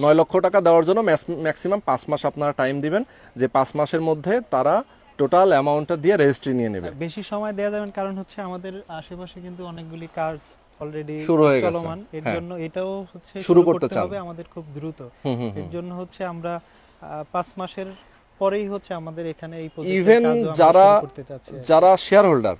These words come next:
Speaker 1: তাদেরও তো বসবাস করতে হবে।
Speaker 2: জি, জি,
Speaker 1: যত
Speaker 2: জি।
Speaker 1: দ্রুত উনি বসবাস করতে
Speaker 2: জি, জি।
Speaker 1: পারবেন, ততই ওনার জন্য ভালো, কারণ
Speaker 2: জি,
Speaker 1: ঢাকা
Speaker 2: জি,
Speaker 1: শহরে
Speaker 2: জি।
Speaker 1: ফ্ল্যাট ভাড়া দিয়ে থাকতে হয়
Speaker 2: জি, জি।
Speaker 1: নাকি? তার
Speaker 2: জি,
Speaker 1: তো
Speaker 2: জি।
Speaker 1: প্রত্যেক মাসে একটা ভাড়া গুনতে হয়।
Speaker 2: যত দ্রুত কাজ শুরু করবে, স-, মেম্বারদের
Speaker 1: হ্যান্ডওভার তত
Speaker 2: জন্যই
Speaker 1: দ্রুত
Speaker 2: হচ্ছে
Speaker 1: হবে।
Speaker 2: হ্যান্ডওভার দ্রুত দেয়া
Speaker 1: সেটাই,
Speaker 2: হবে।
Speaker 1: সেটাই।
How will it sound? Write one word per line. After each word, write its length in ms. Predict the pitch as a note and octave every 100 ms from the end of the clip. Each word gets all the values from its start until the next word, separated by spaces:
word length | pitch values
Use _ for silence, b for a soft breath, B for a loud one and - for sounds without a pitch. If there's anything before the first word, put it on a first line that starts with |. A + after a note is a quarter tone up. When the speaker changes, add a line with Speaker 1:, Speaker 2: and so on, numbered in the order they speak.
| -
Speaker 1:
তাদেরও 360 | D#3 E3 G#3+
তো 180 | A3 A3
বসবাস 400 | F#3+ F#3 G3 F#3+
করতে 280 | - D3 A#2
হবে। 180 | G2+ F2+ - C#3+
Speaker 2:
জি, 80 | C#3
জি, 120 | C3
Speaker 1:
যত 240 | D3+ E3+ F#3
Speaker 2:
জি। 60 |
Speaker 1:
দ্রুত 240 | E3 F#3+ G#3
উনি 220 | G#3 G3+
বসবাস 400 | F#3+ F#3+ G3+ -
করতে 260 | G3+ G3
Speaker 2:
জি, 60 | E3
জি। 120 | C#3 -
Speaker 1:
পারবেন, 340 | E3 C#3+ C#3+
ততই 220 | D#3+ F#3
ওনার 200 | F#3 E3+
জন্য 160 | D#3+ D3+
ভালো, 240 | B2+ A2+
কারণ 120 | C#3
Speaker 2:
জি, 40 | D3
Speaker 1:
ঢাকা 200 | D3 F3+
Speaker 2:
জি, 40 |
Speaker 1:
শহরে 220 | F3 F3+
Speaker 2:
জি। 40 | E3+
Speaker 1:
ফ্ল্যাট 200 | E3+ D#3+
ভাড়া 220 | D3 D#3+
দিয়ে 120 | D#3
থাকতে 280 | C#3 A#2 G#2+
হয় 100 | F#2
Speaker 2:
জি, 60 | C3+
জি। 180 | C3+ B2
Speaker 1:
নাকি? 260 | D#3+ D#3 G#2 b b -
তার 100 | E3+
Speaker 2:
জি, 60 |
Speaker 1:
তো 80 | C#3+
Speaker 2:
জি। 40 | F#3
Speaker 1:
প্রত্যেক 260 | G3 F#3+
মাসে 220 | F3+ E3+
একটা 140 | F3 F3
ভাড়া 240 | C3 D3
গুনতে 280 | D#3+ C#3+ C#3+
হয়। 120 | A3+
Speaker 2:
যত 40 | C4
দ্রুত 320 | A#3 C4+ C#4+
কাজ 240 | B3+ B3
শুরু 240 | - A#3+ A#3+
করবে, 220 | B3 A#3+
স-, 140 | -
মেম্বারদের 500 | G#3 F#3 F3 E3 F3+
Speaker 1:
হ্যান্ডওভার 360 | F3+ G3 G3+ F3+
তত 140 | F3
Speaker 2:
জন্যই 180 | D#3+ B2+
Speaker 1:
দ্রুত 120 | C3+
Speaker 2:
হচ্ছে 240 | B2 A2+ G2+
Speaker 1:
হবে। 120 | F2
Speaker 2:
হ্যান্ডওভার 540 | - E3+ E3+ F3 E3
দ্রুত 280 | D3+ D#3 D#3+
দেয়া 220 | D3+ D3+
Speaker 1:
সেটাই, 240 | C#3+ G#2 F2+
Speaker 2:
হবে। 140 | -
Speaker 1:
সেটাই। 320 | - A#2 G2+